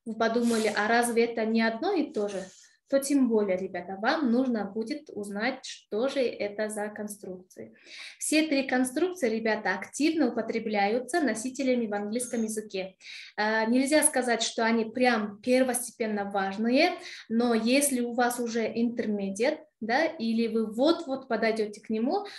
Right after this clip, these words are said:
то выучить эти конструкции уже пора, ребята. Мы с вами тоже уже завершаем, а, завершили уровень beginner, затем мы с вами перешли к elementary level.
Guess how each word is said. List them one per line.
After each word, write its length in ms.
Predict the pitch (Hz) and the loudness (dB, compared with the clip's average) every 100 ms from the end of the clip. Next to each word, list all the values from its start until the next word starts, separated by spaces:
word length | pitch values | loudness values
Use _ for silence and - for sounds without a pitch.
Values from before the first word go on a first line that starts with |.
| - - | -16 -2
то 160 | 233 | 0
выучить 480 | 208 220 302 311 - | 0 2 4 2 0
эти 140 | 226 | -6
конструкции 600 | 226 214 208 277 359 - | -4 -6 -4 -2 -2 -4
уже 200 | 220 220 | -6 -4
пора, 340 | 214 220 208 196 | -4 -2 -2 -4
ребята. 340 | 185 185 - | -6 -10 -6
Мы 120 | 214 | -4
с 80 | 233 | -2
вами 240 | 247 233 226 | 0 0 0
тоже 320 | 240 226 214 | 2 0 0
уже 180 | 208 208 | -4 -4
завершаем, 800 | 214 220 214 220 214 214 226 226 - - - - | -2 -2 -4 -4 -2 -2 -2 -6 -14 -18 -14 -6
а, 560 | 208 208 208 208 - | -4 -2 -2 -4 -4
завершили 560 | 208 220 233 - 247 220 | -2 0 0 0 -2 0
уровень 580 | 220 226 226 214 208 202 | 0 0 0 -2 -4 -4
beginner, 600 | 220 220 214 226 262 - | -4 -2 0 0 -2 -4
затем 320 | 214 233 226 | -4 0 2
мы 80 | 220 | 0
с 100 | - | -2
вами 260 | 220 214 | -4 -2
перешли 640 | 214 226 226 214 220 214 - | -2 -4 -2 0 0 -2 -4
к 80 | 247 | -6
elementary 720 | 220 220 220 226 233 247 247 | -2 0 0 0 -2 -2 0
level. 320 | 247 247 247 | 0 0 -4